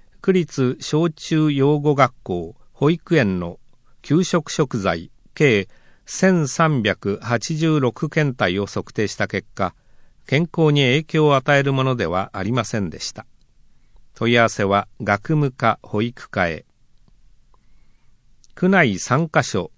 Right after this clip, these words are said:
定点測定。測定日は二月四日。測定高さ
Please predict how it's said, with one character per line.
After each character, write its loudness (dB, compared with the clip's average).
定 0
点 -2
測 -6
定。 -8
測 -4
定 2
日 2
は 2
二 -2
月 0
四 -2
日。 -4
測 -4
定 2
高 2
さ -2